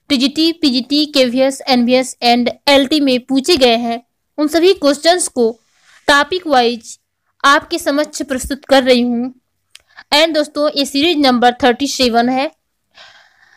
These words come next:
And दोस्तों, यदि आप इन सभी competitive exams की syllabus के according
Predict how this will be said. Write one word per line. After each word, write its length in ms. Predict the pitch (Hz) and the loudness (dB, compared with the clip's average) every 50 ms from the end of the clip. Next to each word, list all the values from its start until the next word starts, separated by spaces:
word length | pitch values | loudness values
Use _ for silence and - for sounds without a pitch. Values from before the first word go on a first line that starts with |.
| _ - - | _ -2 0
And 180 | 320 320 311 | 0 0 2
दोस्तों, 520 | 302 330 311 320 - 330 339 339 339 330 _ _ - 208 | 0 -2 -2 0 0 2 2 2 0 -4 _ _ -14 -4
यदि 320 | 202 269 294 269 349 359 | -2 0 2 4 4 4
आप 380 | 302 254 233 233 240 - _ _ _ _ | 4 4 4 2 0 -2 _ _ _ _
इन 120 | 294 294 | -6 -4
सभी 400 | 277 - 311 285 330 381 415 392 427 480 - _ _ _ _ _ _ _ _ _ | 0 2 0 2 2 2 2 2 0 -2 -6 _ _ _ _ _ _ _ _ _
competitive 520 | 302 294 294 294 330 320 320 320 330 330 | 0 2 2 2 2 2 0 0 0 0
exams 560 | 330 320 285 233 226 269 254 240 247 247 - - | 0 2 0 2 2 2 2 2 0 -4 -10 -16
की 300 | - - 226 226 247 240 - _ _ _ _ _ | -12 -10 -10 -10 -10 -12 -14 _ _ _ _ _
syllabus 420 | - 320 294 320 311 370 359 - | -4 -2 -2 0 0 -2 -4 -2
के 180 | - 339 311 311 | -2 -2 -2 2
according 560 | 294 269 254 254 247 269 277 277 285 294 | 2 2 2 2 0 -2 -4 -6 -10 -12